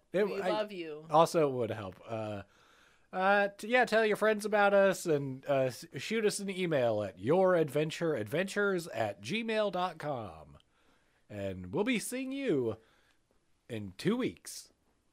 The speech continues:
Speaker 2: Mm, yes. You could cut that.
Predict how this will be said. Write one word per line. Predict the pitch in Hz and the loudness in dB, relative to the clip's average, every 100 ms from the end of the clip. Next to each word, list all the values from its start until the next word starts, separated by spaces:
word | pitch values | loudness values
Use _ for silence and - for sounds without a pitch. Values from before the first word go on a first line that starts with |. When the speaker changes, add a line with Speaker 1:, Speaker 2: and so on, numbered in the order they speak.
| _ | _
Speaker 2:
Mm, | 202 196 208 214 208 208 208 208 208 | -18 -16 -16 -16 -16 -16 -14 -14 -14
yes. | 208 185 160 - - - - _ _ _ _ _ _ _ _ _ _ _ _ - | -10 -10 -10 -12 -12 -12 -16 _ _ _ _ _ _ _ _ _ _ _ _ -20
You | 196 | -20
could | 165 | -14
cut | 170 160 | -14 -12
that. | 160 151 | -14 -14